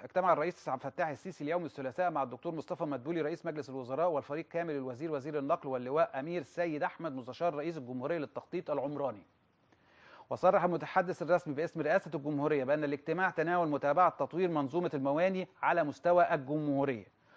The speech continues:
ووجه الرئيس بأن يتم تطوير المواني بشكل تنموي متكامل يمتد إلى المحيط الجغرافي لتلك المواني، ولت-، و-، و-، ولتكوين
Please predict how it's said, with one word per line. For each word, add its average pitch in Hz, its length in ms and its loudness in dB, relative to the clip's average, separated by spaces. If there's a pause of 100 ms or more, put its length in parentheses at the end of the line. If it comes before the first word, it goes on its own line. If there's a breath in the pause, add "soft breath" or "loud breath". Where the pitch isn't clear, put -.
(320 soft breath)
ووجه 175 400 6
الرئيس 156 280 4
بأن 139 180 2
يتم 180 320 0
تطوير 165 340 0
المواني 160 420 2
بشكل 156 380 0
تنموي 156 520 2 (220)
متكامل 147 640 4 (200)
يمتد 143 440 4
إلى 180 180 4
المحيط 160 420 2
الجغرافي 147 500 4
لتلك 170 320 -2
المواني، 151 420 2 (340 soft breath)
ولت-، 143 340 0
و-، 143 240 4
و-، 139 540 2
ولتكوين 165 880 0